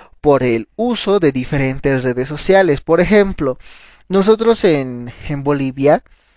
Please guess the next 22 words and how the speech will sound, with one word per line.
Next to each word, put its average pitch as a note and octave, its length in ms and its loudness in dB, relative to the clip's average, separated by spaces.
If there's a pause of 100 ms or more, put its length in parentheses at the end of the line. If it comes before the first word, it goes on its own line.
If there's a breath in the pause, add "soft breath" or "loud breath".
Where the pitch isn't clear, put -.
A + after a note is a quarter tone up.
(480 soft breath)
eh, B2+ 720 -2
es-, - 240 -4
estaba F#3+ 380 2
por E3+ 180 0
lanzarse D#3 560 0
una E3 300 0
ley, D#3 400 2
o C#3 100 -12
se B2+ 80 -14
está B2+ 220 -8
por C#3 180 -8
lanzar, E3 480 -2
todavía B2 460 -4
no B2 120 -16
se - 140 -8
ha C#3+ 40 -4
lanzado, E3 460 2 (680 loud breath)
sobre, A#3+ 680 4 (400 loud breath)
eh, C#3 240 0
el C#3 160 -4
impuesto F#3 800 0
a, C3+ 560 -2